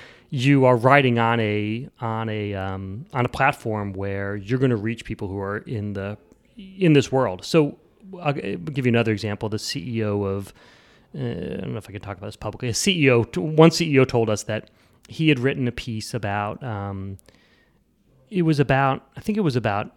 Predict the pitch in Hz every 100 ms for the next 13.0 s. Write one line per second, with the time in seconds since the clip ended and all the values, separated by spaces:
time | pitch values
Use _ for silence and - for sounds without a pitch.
0 | - 104 101 104 - 120 110 - 104 95
1 | 87 92 - - - 123 123 120 101 95
2 | 92 90 92 - 95 87 117 110 113 117
3 | 107 120 131 - 135 135 123 110 - -
4 | - _ - 123 113 104 151 185 143 131
5 | 107 - 185 - 147 147 139 - 107 98
6 | 95 - - 165 156 151 135 131 - 101
7 | 98 - 123 113 185 185 - 117 - 95
8 | 92 147 151 147 139 - - - _ -
9 | 143 127 123 120 120 131 - 147 135 120
10 | 127 113 120 - 123 113 113 120 180 147
11 | 143 123 110 110 113 - 110 104 139 139
12 | 113 95 95 95 95 98 98 104 104 104